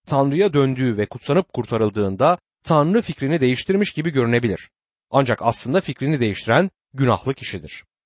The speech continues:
Tanrı onlara eğer değişirlerse onları yok etmeyeceğini, onları yargılamayacağını söylüyor. Yeremya yirmi altıncı bölüm dört, beş ve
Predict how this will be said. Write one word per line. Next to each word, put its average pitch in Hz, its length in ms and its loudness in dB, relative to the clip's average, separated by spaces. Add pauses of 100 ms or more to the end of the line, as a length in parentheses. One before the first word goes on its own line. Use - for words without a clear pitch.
(320)
Tanrı 185 280 2
onlara 160 320 2
eğer 139 400 2 (120)
değişirlerse 127 680 0
onları 151 360 2
yok 160 200 0
etmeyeceğini, 113 720 -2 (280)
onları 151 600 2
yargılamayacağını 139 920 0 (100)
söylüyor. 87 480 -6 (600)
Yeremya 151 480 2
yirmi 135 260 0
altıncı 117 420 0
bölüm 139 260 0
dört, 143 280 0
beş 143 300 0
ve 127 260 0